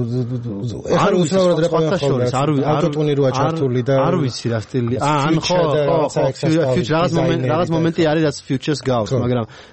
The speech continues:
Speaker 2: ე, ამის ისტორია არის ძალიან, ე, ძალიან არა, მაგრამ რაღაც ესეთი უცნაური.
Speaker 1: კი.
Speaker 2: ე, მოვდიოდით ბათუმიდან, მე და კაკი, ანუ წეპო, ჩვენ მეგობრებთან ერთად და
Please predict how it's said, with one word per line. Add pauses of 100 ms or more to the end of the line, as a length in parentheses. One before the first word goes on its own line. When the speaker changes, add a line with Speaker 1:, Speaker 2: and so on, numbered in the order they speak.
(200)
Speaker 2:
ე, (1000)
ამის
ისტორია
არის
ძალიან,
ე, (340)
ძალიან
არა,
მაგრამ (360)
რაღაც
ესეთი
უცნაური.
Speaker 1:
კი. (440)
Speaker 2:
ე, (240)
მოვდიოდით
ბათუმიდან, (400)
მე
და (280)
კაკი, (840)
ანუ
წეპო, (1900)
ჩვენ
მეგობრებთან
ერთად
და